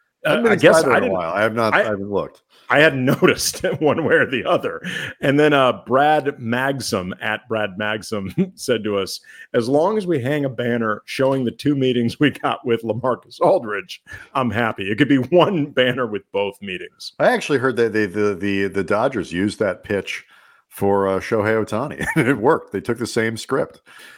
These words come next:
Speaker 1: So I, I, it, we'll all get used to it, Andy. It, people will make jokes on the eighteenth. It'll be fine.
Speaker 2: Who cares?
Speaker 1: Um,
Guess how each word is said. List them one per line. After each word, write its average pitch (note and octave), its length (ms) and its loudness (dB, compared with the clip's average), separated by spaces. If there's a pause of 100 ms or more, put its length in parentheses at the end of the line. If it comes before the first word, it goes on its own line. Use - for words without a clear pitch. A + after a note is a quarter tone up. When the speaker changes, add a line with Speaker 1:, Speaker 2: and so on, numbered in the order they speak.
(120)
Speaker 1:
So C#3 680 4 (280)
I, C#3+ 140 6
I, F3+ 360 -8
it, F3+ 360 -10
we'll F#3 220 2
all F#3+ 180 4
get C3+ 200 -4
used F2 260 -8
to E2 80 -8
it, D#2 80 -6
Andy. D#2+ 280 -4
It, A2 560 -6
people C3+ 260 0
will C3 220 2
make A#2 240 -4
jokes G2 480 -4
on G#2 160 -8
the F#2+ 120 -2
eighteenth. E2 580 -8
It'll G2 160 -4
be G2 120 -2
fine. E2+ 600 -8 (180)
Speaker 2:
Who D3 80 -14
cares? - 340 -12
Speaker 1:
Um, F#2 360 -4